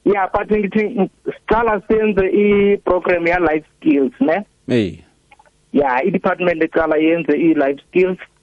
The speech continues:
Speaker 1: development so that u-, u-understand ukuthi usesimeni it's right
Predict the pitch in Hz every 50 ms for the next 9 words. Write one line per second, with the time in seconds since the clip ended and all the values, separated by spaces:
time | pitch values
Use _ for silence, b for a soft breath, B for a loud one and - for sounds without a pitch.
0 | _ _ _ _ _ _ _ _ _ - 143 135 147 143 156 160 - - 170 165
1 | 156 151 - - 202 190 175 170 170 - - - - _ _ - 359 180 185 -
2 | - 349 381 - - - 190 196 190 175 160 156 - - 175 156 139 135 131 127
3 | 147 147 156 160 - - - 170 160 160 _ _ _ _ _ - - - 151 -
4 | - 196 196 190 - 208 202 196 190 175 165 156 170 165 - 180 127 117 113 120
5 | - - - -